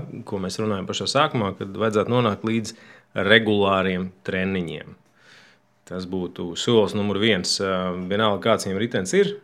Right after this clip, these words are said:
ā, vajadzētu trenēties trīs, četras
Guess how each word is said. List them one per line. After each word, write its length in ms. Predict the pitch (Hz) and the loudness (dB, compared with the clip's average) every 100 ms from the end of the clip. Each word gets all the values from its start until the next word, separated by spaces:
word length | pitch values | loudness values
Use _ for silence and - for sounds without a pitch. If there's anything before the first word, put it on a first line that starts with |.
| - | -10
ā, 160 | 98 95 95 95 92 92 92 92 92 95 | -6 -4 -2 -2 -2 -2 -4 -6 -8 -6
vajadzētu 600 | 104 110 104 98 92 98 95 - | -2 0 0 -2 -2 -6 -8 -4
trenēties 600 | 101 117 95 95 90 - | -2 -2 -2 -4 -6 -6
trīs, 300 | 107 101 - | -8 -8 -6
četras 380 | 95 104 95 | -6 -6 -6